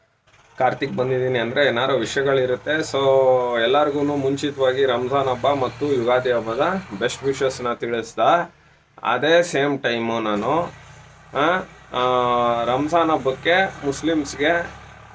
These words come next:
ಆ, ನಾಲ್ಕೂವರೆ ಸಾವಿರ ಕೋಟಿ ಬಜೆಟಲ್ಲಿ ಕೊಟ್ರು. ನನ್ಗೇನು ಬೇಜಾರಿಲ್ಲ. ನಾನು ಇವತ್ತು ಹೇಳ್ತಾ ಇದ್ದೀನಲ್ಲ, ಅವರು ನಮ್ಮ ಅಣ್ಣ ತಮ್ಮಂದ್ರೆ.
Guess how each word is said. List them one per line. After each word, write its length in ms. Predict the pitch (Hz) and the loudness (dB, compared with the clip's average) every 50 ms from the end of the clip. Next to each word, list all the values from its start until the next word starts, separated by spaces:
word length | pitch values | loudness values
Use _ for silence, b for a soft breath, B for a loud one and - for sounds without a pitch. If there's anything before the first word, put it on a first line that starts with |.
| - - 147 | -14 -6 -4
ಆ, 120 | 139 135 | -2 0
ನಾಲ್ಕೂವರೆ 460 | 135 135 151 156 - 170 160 156 151 | 2 2 2 2 2 2 2 2 2
ಸಾವಿರ 260 | - - 147 143 147 | 2 0 2 2 2
ಕೋಟಿ 560 | 143 131 - 135 127 123 156 170 190 202 208 - - - - - - - - - - - - 123 | 2 2 2 0 0 2 2 0 0 0 0 -4 -10 -18 -20 -20 -20 -20 -20 -20 -20 -10 -4 -2
ಬಜೆಟಲ್ಲಿ 560 | 123 127 143 151 147 - 147 135 135 156 170 | -2 0 2 0 0 0 -2 -2 0 -2 -2
ಕೊಟ್ರು. 480 | - - 139 131 135 - 151 143 135 | 0 0 0 0 0 2 2 2 2
ನನ್ಗೇನು 540 | 123 120 127 139 139 135 151 170 180 196 196 | 2 2 2 2 2 2 2 2 4 2 2
ಬೇಜಾರಿಲ್ಲ. 540 | 175 151 151 156 156 160 156 151 139 131 127 117 110 - | 2 2 0 2 2 2 2 2 2 2 0 0 0 -2
ನಾನು 180 | 110 120 131 135 | -4 -2 2 2
ಇವತ್ತು 340 | 139 143 165 165 - 170 156 | 2 2 2 0 0 0 2
ಹೇಳ್ತಾ 260 | 147 143 135 - 135 | 2 0 0 0 0
ಇದ್ದೀನಲ್ಲ, 380 | 131 127 123 123 123 127 139 | 0 0 -2 -2 -2 0 2
ಅವರು 320 | 113 120 120 131 139 151 147 | 2 2 2 2 0 0 -2
ನಮ್ಮ 220 | 139 127 120 117 | -4 -2 -2 -2
ಅಣ್ಣ 120 | 113 117 117 - | -4 -4 -4 -4
ತಮ್ಮಂದ್ರೆ. 680 | 127 120 120 120 117 117 123 143 170 - - - B | -6 -4 -4 -6 -6 -2 2 2 2 2 0 -6 B